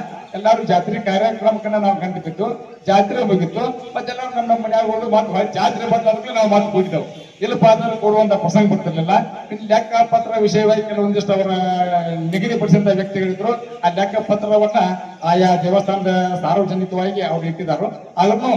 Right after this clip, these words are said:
ಅವ್ರು ಹೇಳಿದ್ರು ಸೂಕ್ತ ಐತಿ. ಒಂದ ಮೀಟಿಂಗ್ ದಾಗನೇ ಎಲ್ಲಾ ಚರ್ಚೆ ಮಾಡಿ ಎಲ್ಲಾ ಬಗೆಹರಿಸಕ್ ಸಾಧ್ಯ ಇಲ್ಲ. ಯಾಕಂದ್ರೆ ಹತ್ತೊಂಬತ್ತು ನೂರ ನಲವತ್ತೇಳರಾಗಿನ ಸ್ವತಂತ್ರ ಸಿಕ್ಕಿದಪ್ಪ ಅಂತಂದ್ರೆ ಹತ್ತೊಂಬತ್ತು ನೂರ ನಲವತ್ತರಾಗಿನ ಹೋರಾಟ ಚಾಲೂ ಆಗಿಲ್ಲ. ಅದ್ರ ಹಿಂದೆ ನೂರು ವರ್ಷ ಹೋರಾಟ ಮಾಡಿದ್ದಾರೆ.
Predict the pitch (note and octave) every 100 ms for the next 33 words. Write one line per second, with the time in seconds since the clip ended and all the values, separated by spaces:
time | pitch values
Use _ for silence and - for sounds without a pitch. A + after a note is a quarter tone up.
0 | - - - F3 G3 G3 G#3 A3 G3 F#3
1 | - D3 - - - - F3 G#3+ A3+ G#3
2 | G#3+ G#3 G3+ G3 G3+ F#3 E3 G3+ G3+ F#3
3 | G3 F#3+ F#3+ E3+ D#3 D#3 F#3+ E3 E3+ D#3
4 | D#3+ D3 C#3 C#3 - - - - - E3+
5 | F#3 F#3+ D#3+ G3+ G3 G3 F#3+ E3+ D#3+ F#3+
6 | F#3+ F#3+ F#3 F#3+ - E3 F3+ D#3+ - F#3
7 | - F3 F3 G3 G3 F3+ - - D#3+ -
8 | F#3+ F#3 F3 D#3 E3 F#3 F3 F3+ F3 F3+
9 | E3+ D#3 E3+ D#3+ D#3+ D#3 D3 D#3+ G3 -
10 | - F3 F3 E3 G#3 G3+ D#3+ G#3+ G#3 G#3
11 | - D#3 F3 F#3 E3 - - -